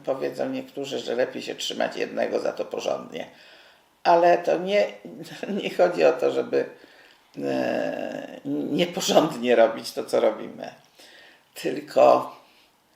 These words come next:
e, żeby właśnie dawało efekty. Są ludzie, którzy są wszechstronni, są ludzie, którzy są skupieni bardzo na, e, czymś, co dla nich najważniejsze.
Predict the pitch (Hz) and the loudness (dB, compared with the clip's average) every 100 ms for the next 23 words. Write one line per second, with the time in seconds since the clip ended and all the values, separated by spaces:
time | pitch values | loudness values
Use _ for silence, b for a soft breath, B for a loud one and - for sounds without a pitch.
0 | _ _ - 143 127 123 127 127 - - | _ _ -4 0 2 2 -2 -4 -10 -12
1 | - 143 147 131 151 160 160 135 143 139 | -6 -4 -4 4 6 6 4 6 6 10
2 | 131 123 120 127 - - _ _ - - | 10 12 8 6 -6 -20 _ _ -8 0
3 | 57 - - - - - - - 131 135 | 0 0 -8 -8 -8 -12 -8 -2 0 -2
4 | 135 127 - 127 123 - 98 - - - | -4 -6 -8 -12 -8 -2 -2 -2 -6 -2
5 | 151 196 202 196 156 139 143 120 - 127 | 4 4 4 -4 -4 -4 -4 -6 -6 -10
6 | 135 - 107 113 - B B B B - | -8 2 4 4 0 B B B B -10
7 | - - - 123 127 127 110 113 110 113 | -8 -8 -4 -4 -4 2 4 4 -2 -2
8 | 104 104 107 - B B B B B B | -2 -4 -6 -16 B B B B B B
9 | - 127 120 - - 120 - - - 104 | -4 -2 -2 -4 -6 -6 -6 -8 -6 0
10 | 104 123 120 - 113 113 - - - - | 2 2 -2 -4 -2 -2 -4 -6 -8 -6
11 | - - | -4 -6